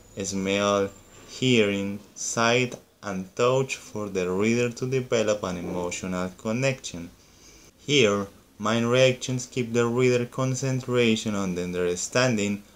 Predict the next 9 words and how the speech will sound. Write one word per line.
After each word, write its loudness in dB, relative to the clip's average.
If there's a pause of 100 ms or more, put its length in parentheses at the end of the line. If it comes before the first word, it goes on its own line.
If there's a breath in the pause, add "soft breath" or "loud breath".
(260 soft breath)
of -10
every 2
moment 2
during -2
the -4
memory -2
of -2
Allison. -4 (1300)
Second, 0